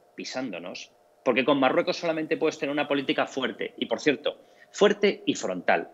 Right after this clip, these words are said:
Es que hemos escondido ante ojos de Marruecos el hecho de traer al líder del Frente Polisario. Por cierto,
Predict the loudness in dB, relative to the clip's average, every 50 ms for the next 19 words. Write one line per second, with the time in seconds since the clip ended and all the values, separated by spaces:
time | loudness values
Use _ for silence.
0 | -18 _ _ -2 -2 0 4 2 2 4 4 4 4 4 2 2 0 -6 -6 -6
1 | -6 -6 -6 -6 -4 0 2 4 4 4 2 0 -2 -4 -6 -4 0 2 2 2
2 | 2 2 0 2 2 2 2 4 2 0 0 0 -4 -4 -6 -8 -14 -6 -4 -2
3 | 0 0 0 2 2 0 2 2 2 0 0 0 -4 -8 -12 -12 -10 -10 -10 -10
4 | -10 -8 -8 -6 -6 -8 -8 -8 -10 -8 -6 -6 -4 -2 -2 -2 -2 0 0 0
5 | 0 -2 -4 -12 -14 -20 -10 -2 0 0 4 4 4 4 4 -2 -4 -4 -8